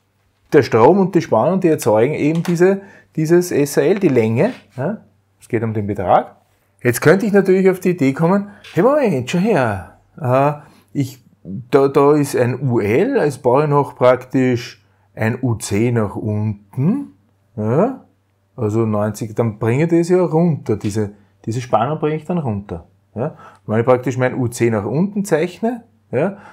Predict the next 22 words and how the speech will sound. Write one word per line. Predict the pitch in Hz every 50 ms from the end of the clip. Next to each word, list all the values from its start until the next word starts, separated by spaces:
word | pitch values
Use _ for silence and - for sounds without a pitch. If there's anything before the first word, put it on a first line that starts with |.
| - _
dann | - 135 127
springe | 120 - - 143 156 165
ich | 151
meine | 147 139 135 131 120
Spannung | 123 - 107 104 113 135 131 123
nach | 120 104 101
unten. | 110 113 131 135 - - 214 254 247 - _ - - - - - - - - _
Äh, | - 123 120 131 143 160 151 -
das | 131 110
heißt, | 123 131 143 139
ich | 120 135 120
schalte | - 131 123 135 135 175
in | 165 135
Serie | - - 143 107 123 131 147 165 185 190 - - _ _ _
eine, | - 110 117 127 131 135 139 139 143 - - _ -
einen | - 123 117 127 123
Kondensator | 120 - 117 113 113 101 - 98 101 127 - - 165
hinein | 156 139 131 139 180 202 202 - - _ _ _ -
und | 143 135 - -
die | 151
Sache | 143 147 139 135 - 180
passt. | 180 - 110 85 87 - - - _